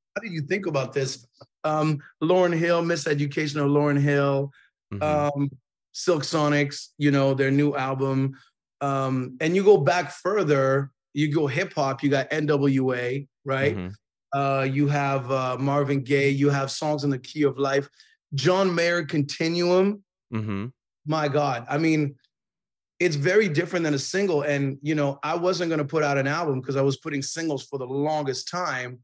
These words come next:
Speaker 2: Right.
Speaker 1: And I gotta thank my friend Brenda Reynoso for this, you know, and, and she works with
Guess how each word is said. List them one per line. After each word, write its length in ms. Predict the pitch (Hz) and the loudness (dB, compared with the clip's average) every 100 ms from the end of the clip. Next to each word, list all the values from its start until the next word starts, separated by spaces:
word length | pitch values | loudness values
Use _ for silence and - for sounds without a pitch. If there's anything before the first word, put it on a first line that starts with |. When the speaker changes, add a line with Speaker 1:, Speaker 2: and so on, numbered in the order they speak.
| _ - | _ -4
Speaker 2:
Right. 140 | 92 | 0
Speaker 1:
And 80 | 143 | 0
I 60 | 147 | 0
gotta 160 | 151 - - | -2 -6 -18
thank 100 | 143 | -6
my 120 | 143 135 | -4 -4
friend 480 | - 151 143 135 | -2 0 2 0
Brenda 420 | 139 120 151 151 131 | -4 -2 0 2 0
Reynoso 680 | 127 127 135 180 - 135 123 | 0 0 2 0 0 -2 -2
for 140 | 123 | -6
this, 320 | 120 117 - | -6 -6 -8
you 60 | 123 | -8
know, 260 | 123 135 | -6 -6
and, 240 | 127 120 135 | -6 -8 -10
and 200 | 127 123 | -10 -10
she 140 | - | -2
works 200 | 147 143 | 0 0
with 140 | 143 | -2